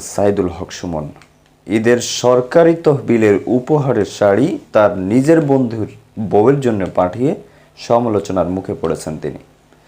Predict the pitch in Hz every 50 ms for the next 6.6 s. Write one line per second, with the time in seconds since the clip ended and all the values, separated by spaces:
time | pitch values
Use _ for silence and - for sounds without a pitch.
0 | - - - - - - - - - - _ _ _ _ _ _ _ _ - 113
1 | 156 165 165 233 196 214 202 208 202 165 170 165 - 196 185 160 156 165 160 -
2 | 180 185 185 165 165 151 147 - 147 131 123 - - 139 139 143 143 151 165 165
3 | 151 151 147 147 147 135 - - - 127 131 131 - 143 127 - 160 175 170 175
4 | - 147 143 143 - 147 135 123 113 110 101 101 104 107 107 107 - - 117 123
5 | 127 143 165 165 - 123 110 95 98 107 107 110 107 98 92 95 87 80 85 78
6 | 76 73 - 95 82 82 80 78 80 78 - -